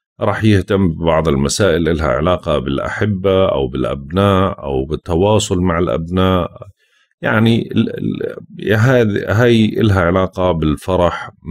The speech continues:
مش إلها علاقة بالحزن. ممكن في ساعات الصباح البعض يقلق على صحة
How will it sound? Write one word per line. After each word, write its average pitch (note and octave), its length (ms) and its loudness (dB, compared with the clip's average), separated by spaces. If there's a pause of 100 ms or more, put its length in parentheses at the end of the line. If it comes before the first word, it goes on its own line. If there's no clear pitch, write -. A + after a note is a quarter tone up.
مش G2 200 -2
إلها E2 240 -2
علاقة D2+ 520 0
بالحزن. C2 680 -6 (640)
ممكن A2+ 480 0
في C#2+ 120 -10
ساعات E2 400 -2
الصباح F2 460 -2
البعض E2 580 -2
يقلق E2 480 -2
على C2 200 -4
صحة E2+ 380 -4